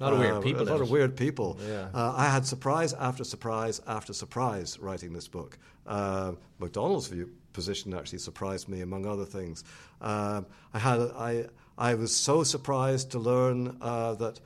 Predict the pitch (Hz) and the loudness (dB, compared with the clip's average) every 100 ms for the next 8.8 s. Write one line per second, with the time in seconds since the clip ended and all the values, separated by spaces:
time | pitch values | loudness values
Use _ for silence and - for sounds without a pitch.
0 | - - - 123 117 123 127 135 120 113 | -20 -20 -6 -2 0 4 4 4 2 0
1 | 104 - 131 123 113 117 120 110 117 110 | -4 0 2 4 2 2 2 2 0 0
2 | - 113 113 110 110 123 - 123 95 90 | 0 -2 -2 0 2 2 0 -2 -4 -6
3 | - - - - 110 110 110 - - - | -10 -20 -16 -4 -2 0 -2 -4 -10 -6
4 | 113 - 147 120 127 120 117 110 113 113 | -6 -6 -2 2 4 2 0 -2 -2 -2
5 | 123 110 110 - 110 110 110 123 113 113 | -2 -4 -6 -6 -4 -2 -2 0 0 -2
6 | 110 117 - 107 113 107 117 104 107 110 | -4 -8 -6 -2 0 0 -2 -4 -2 -4
7 | - 117 101 92 87 - - - 98 98 | -4 -4 -4 -4 -6 -6 -8 -8 -6 -6
8 | 98 98 90 - - 101 98 | -6 -6 -8 -12 -10 -8 -6